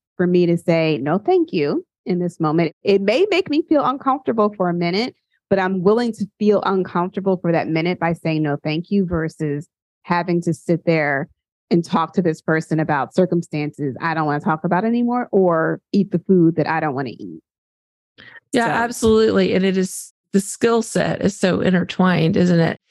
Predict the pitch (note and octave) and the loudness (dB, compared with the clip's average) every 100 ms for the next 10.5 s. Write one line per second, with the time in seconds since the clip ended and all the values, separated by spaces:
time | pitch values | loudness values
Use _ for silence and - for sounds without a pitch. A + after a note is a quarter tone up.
0 | _ - G#3+ - G#3 A#3 G#3 F#3+ F#3 F3+ | _ -2 0 0 0 0 0 2 4 4
1 | E3+ - G3 G3 F#3 F3+ - - A#3+ G#3 | 2 0 2 6 4 4 -2 0 2 2
2 | G3+ E3+ E3+ E3+ F3 - G3 F#3 - G#3+ | 2 4 4 4 2 2 2 2 0 0
3 | A#3+ G3 - F#3+ F3+ F3 E3+ - _ _ | 2 0 2 2 4 4 2 0 _ _
4 | _ _ - - - C4 C#4 C#4 A#3 F#3+ | _ _ -18 -4 0 4 4 4 4 2
5 | - G#3 G#3+ F3+ F#3 E3+ E3+ E3 F3 E3 | 0 0 2 2 2 4 4 2 2 0
6 | - C#3+ D3+ - F3+ G#3+ A#3 - - _ | 2 0 0 0 2 2 -2 -10 -20 _
7 | _ _ _ _ _ _ _ _ _ _ | _ _ _ _ _ _ _ _ _ _
8 | _ F3+ G3 G#3+ G3+ G3+ - _ - A3 | _ 2 4 2 2 0 -4 _ -2 0
9 | A3+ G3+ - G#3 G3 F#3+ F#3 F#3 F3+ - | 2 0 0 0 2 2 4 4 2 2
10 | G3+ G3 - - G3+ | 2 2 -2 -2 -2